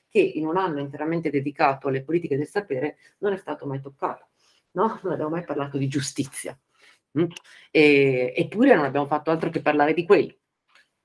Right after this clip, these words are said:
per molti versi. Eh, e allora credo che anche questo tema,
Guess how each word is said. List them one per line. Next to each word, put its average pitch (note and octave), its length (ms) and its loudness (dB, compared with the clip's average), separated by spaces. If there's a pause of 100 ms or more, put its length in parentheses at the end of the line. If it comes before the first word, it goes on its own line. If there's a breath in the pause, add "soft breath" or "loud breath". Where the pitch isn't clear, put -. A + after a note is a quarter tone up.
(160)
per C3 160 -2
molti B2+ 300 -6
versi. B2+ 580 -6 (300)
Eh, B2 560 -4
e E3 100 0
allora F3 380 0
credo G3+ 320 0
che E3 160 -6
anche E3+ 320 -4
questo D3 380 -10
tema, C#3+ 440 -4